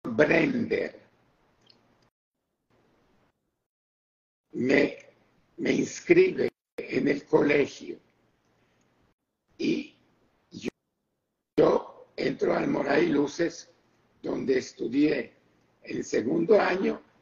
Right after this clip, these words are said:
y parte del tercer año antes de irme a otro colegio. ¿Ok? Estudié allá durante... y ahí conocí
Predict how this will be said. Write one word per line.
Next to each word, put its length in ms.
y 100
parte 480
del 200
tercer 520
año 480
antes 400
de 120
irme 420
a 140
otro 300
colegio. 540
¿Ok? 120
Estudié 460
allá 480
durante... 720
y 160
ahí 520
conocí 1500